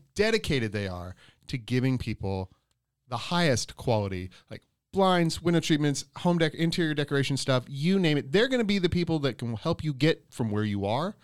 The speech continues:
to where you wanna be through the security, the ease of access, the fun tech parts, all of those things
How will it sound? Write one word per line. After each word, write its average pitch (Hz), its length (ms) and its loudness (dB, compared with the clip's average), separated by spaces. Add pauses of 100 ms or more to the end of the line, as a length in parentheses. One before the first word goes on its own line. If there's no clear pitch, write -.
(400)
to - 120 -4
where 135 220 0
you 131 180 -2
wanna 127 260 0
be 113 380 -2 (260)
through 101 100 -4
the 87 120 -8
security, 147 680 -2 (340)
the 95 200 -12
ease 113 200 -2
of 107 80 -2
access, 131 640 0
the 92 360 -4
fun 110 440 0
tech - 300 -2
parts, 135 380 -2 (120)
all 147 180 4
of 156 80 0
those 139 220 0
things 123 320 0